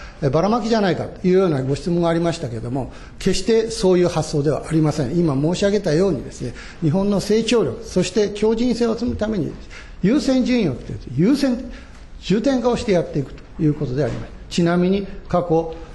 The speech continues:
バットウルブランドの時には、十年間で四百三十兆円の公共投資をしているという現実もあります。で、今後はですね、今、委員もご指摘がありました、えー、議員立法で、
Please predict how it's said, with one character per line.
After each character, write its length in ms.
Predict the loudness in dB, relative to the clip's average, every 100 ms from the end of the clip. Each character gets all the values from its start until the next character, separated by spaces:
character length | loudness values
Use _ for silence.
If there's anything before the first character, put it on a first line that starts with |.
| -2
バ 120 | 0
ッ 40 | 2
ト 120 | 2
ウ 60 |
ル 100 | 4
ブ 120 | 4 4
ラ 200 | 4 4
ン 100 | 2
ド 80 |
の 60 | 0
時 180 | -2 0
に 120 | 2
は、 80 | 2
十 240 | 2 2
年 200 | 2 2
間 180 | 2 0
で 120 | 0
四 160 | 2 2
百 160 | 2
三 180 | 0 0
十 140 | 0 0
兆 180 | 0
円 80 | 2
の 80 | 0
公 160 | 0 0
共 160 | -2
投 160 | 0 -2
資 120 | -2
を 80 | -8
し 80 | -8
て 100 | -2
い 40 | 0
る 80 |
と 140 | 0 -4
い 60 |
う 100 | -6
現 220 | 0 0 0
実 220 | -2 -4
も 140 | -4 -6 -18 -18 -6
あ 80 | 0
り 100 | 2
ま 100 | 2
す。 180 | -2 -10 -12 -16 -18 -4
で、 520 | 2 4 2 0 -10 -14 -6
今 200 | -2 2
後 80 | 2
は 120 | 2
で 100 | 0
す 100 | -2
ね、 120 | 0
今、 240 | 2 2 2
委 160 | 2
員 100 | 2
も 80 | -2
ご 60 | -4
指 100 | -6
摘 400 | -6 -6 -4 -2
が 100 | 0
あ 40 |
り 80 | 2
ま 140 | 2 -2
し 100 | 0
た、 300 | -2 -2 -8 -14 -16 -16 -2
え 1300 | 2 4 4 2 2 2 0 -2 -4 -6 -8 -8 -6
ー、 20 |
議 140 | 0 2
員 100 | 2
立 200 | 0 2
法 160 | 2
で、 360 | 4 2 0